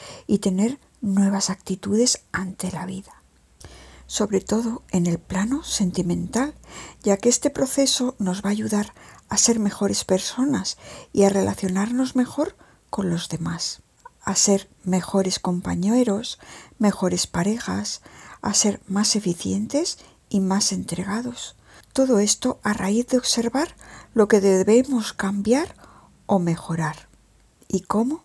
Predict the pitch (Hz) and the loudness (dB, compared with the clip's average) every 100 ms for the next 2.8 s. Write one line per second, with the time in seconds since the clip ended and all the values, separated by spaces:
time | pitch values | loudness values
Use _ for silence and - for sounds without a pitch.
0 | _ - 196 196 190 175 170 - 160 151 | _ 0 0 2 -2 -4 -6 -6 -6 -6
1 | 151 - - - - - _ _ - - | -6 -8 -12 -16 -18 -20 _ _ -16 -16
2 | - _ - 190 208 220 202 247 | -20 _ -2 0 4 6 4 2